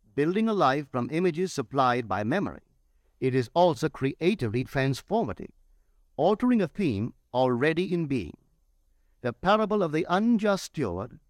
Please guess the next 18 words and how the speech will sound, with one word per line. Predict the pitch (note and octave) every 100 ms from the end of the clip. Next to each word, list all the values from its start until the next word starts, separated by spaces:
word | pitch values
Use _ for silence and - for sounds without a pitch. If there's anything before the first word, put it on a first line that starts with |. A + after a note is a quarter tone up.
| _ _ B2
gives | D#3 F3
the | E3+ -
answer | D3+ B2+ A2+ D3
to | A#2+
this | C3+
question. | - A#2 - - - _ _ _ _ _ _ _ _ _ -
We | E3+
can | A3+ A3 -
alter | F3 F3 D#3+
our | D#3+ E3 F#3
world | C#3+ B2 D#2+ D#2 - _ _ _ -
by | F#2 B2+ C3
means | C#3 F#3+ G#3+ G#3+
of | C#3+ C3
a |
certain | B2+ - F#3 E3+ F3+ - -
illegal | G3 A#3 F3+ E3 F3+
practice, | - C3 - - -